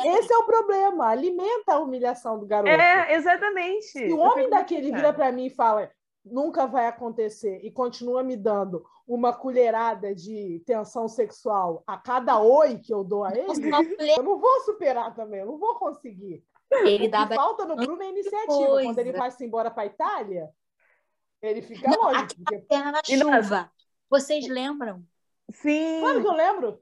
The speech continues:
Speaker 2: Eu fiquei repetindo.
Speaker 1: Eu chorei
Speaker 2: Eu fiquei
Speaker 1: tanto,
Speaker 2: voltando
Speaker 1: eu
Speaker 2: a cena.
Speaker 1: chorei
Speaker 2: É óbvio que eu
Speaker 1: tanto.
Speaker 2: lembro.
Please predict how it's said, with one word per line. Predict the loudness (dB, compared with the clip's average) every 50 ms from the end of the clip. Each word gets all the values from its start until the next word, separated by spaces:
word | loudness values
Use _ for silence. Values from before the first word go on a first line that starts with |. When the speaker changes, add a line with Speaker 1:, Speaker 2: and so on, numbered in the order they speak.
| _ _ 0
Speaker 2:
Eu | 0 0
fiquei | 0 -2 -4 -2
repetindo. | -2 -2 -4 -6 -10 -10 -8 -6 -6 -4 -4 -2 -2
Speaker 1:
Eu | -2 -2
chorei | -4 -8 -14 -6 -4 -2 -2 0 0 0 0 -2 -4 _ _ -10
Speaker 2:
Eu | -8 -2
fiquei | 0 0 0
Speaker 1:
tanto, | 2 0 0 0 0
Speaker 2:
voltando | 0 0 0 2 2 2 4 4
Speaker 1:
eu | 2
Speaker 2:
a | 0
cena. | 0 -4 -8 -6 -6 -6 -6 -10 _ _
Speaker 1:
chorei | -10 -8 -8 -6
Speaker 2:
É | -4
óbvio | -4 -4 -4 -2 -2
que | -2
eu | -2
Speaker 1:
tanto. | 0 -2
Speaker 2:
lembro. | -2 -4 -6 -8 -12 -14 -16 -16